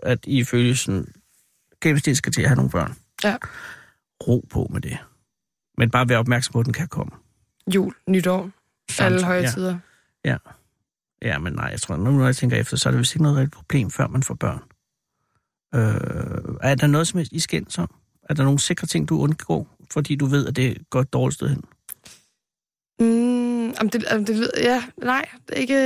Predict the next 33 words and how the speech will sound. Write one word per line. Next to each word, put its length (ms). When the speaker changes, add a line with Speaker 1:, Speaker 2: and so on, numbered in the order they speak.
Speaker 2:
jeg 100
kan 100
simpelthen 440
ikke, 400
øh, 60
nødvendigvis, 840
altså, 160
jeg 260
Speaker 1:
Men 80
det 120
er 40
ikke 180
nødvendigt, 380
så 80
der 60
er 200
noget 200
jo. 80
Speaker 2:
Nej, 260
det 200
er, 400
det, 240
det 280
er 280
Speaker 1:
Det 200
er 40
kun 160
fordi, 260
at 120
det, 320
det 60
er 60
jo 80